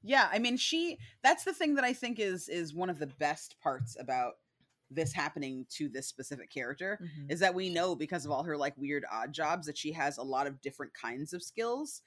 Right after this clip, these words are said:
Speaker 1: And we also know that, like, out of necessity, she is somebody who, you know, is a problem solver.
Speaker 2: Mm-hmm.
Speaker 1: So, like,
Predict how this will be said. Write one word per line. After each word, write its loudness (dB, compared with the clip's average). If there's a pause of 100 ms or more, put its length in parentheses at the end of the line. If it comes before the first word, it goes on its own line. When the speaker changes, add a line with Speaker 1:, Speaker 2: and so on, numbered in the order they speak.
(300)
Speaker 1:
And 4
we 2
also 4
know 0 (280)
that, 6
like, 2
out 8
of 2
necessity, 0
she 0
is 0
somebody 2
who, -2 (380)
you 2
know, 2 (600)
is 0
a 0
problem 6
solver. -6 (200)
Speaker 2:
Mm-hmm. -4 (200)
Speaker 1:
So, 6
like, 6